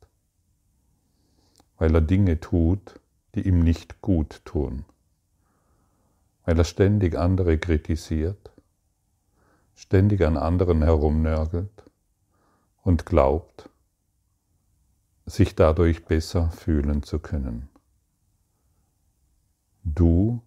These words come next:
bist eine Wirkung und keine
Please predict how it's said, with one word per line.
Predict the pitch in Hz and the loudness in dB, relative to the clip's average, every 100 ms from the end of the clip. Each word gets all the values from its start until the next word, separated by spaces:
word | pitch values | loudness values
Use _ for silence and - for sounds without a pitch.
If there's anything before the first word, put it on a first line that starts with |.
| _ _ | _ _
bist | 101 - | -8 -6
eine | 95 87 95 87 | -4 0 0 0
Wirkung | 80 71 67 - - 69 58 60 - - _ _ _ _ _ _ _ _ _ _ _ _ _ _ _ _ | 0 0 -4 -10 -12 -10 -10 -12 -16 -20 _ _ _ _ _ _ _ _ _ _ _ _ _ _ _ _
und | 92 82 - | -4 -4 -8
keine | - 95 76 69 69 | -2 0 0 -2 -6